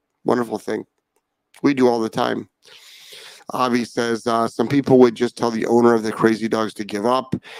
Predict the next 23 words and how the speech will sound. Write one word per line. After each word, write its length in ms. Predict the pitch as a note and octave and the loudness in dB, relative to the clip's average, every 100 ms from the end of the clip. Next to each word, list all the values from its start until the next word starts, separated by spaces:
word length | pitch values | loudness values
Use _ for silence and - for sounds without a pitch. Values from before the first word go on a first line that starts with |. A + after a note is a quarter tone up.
| - - | -20 -18
It's 160 | - | -8
not 140 | A#2+ A2+ | -6 -6
the 80 | |
kind 200 | G#2+ A#2 | -6 -4
of 80 | A2+ | -4
dog 240 | A2+ A2+ G#2 | -2 -4 -4
you 60 | |
can 140 | A2+ G#2 | -6 -6
take 260 | A2 G2+ | -8 -4
out. 300 | A#2 A#2+ - | -2 0 -2
I 60 | G#2+ | -2
prefer 340 | G#2+ - A2+ | -4 0 -2
the 80 | A2 | -2
truth. 340 | - A#2 A2+ | 0 2 2
Training 340 | - A2+ A2 G#2+ | 0 -4 -2 0
works. 300 | A2 A2 - | 0 -2 -4
No 80 | A2 | -6
excuses, 460 | - A2 - A2+ | -6 -12 -12 -16
just 200 | G#2+ - | -18 -14
fixes." 420 | - G#2 - B2 - | -12 -12 -14 -12 -6
Yeah. 200 | C3+ - _ _ _ _ - | -6 -6 _ _ _ _ -2
Oh, 140 | G#3 | 2
yeah. 200 | E3 A#2 | 2 0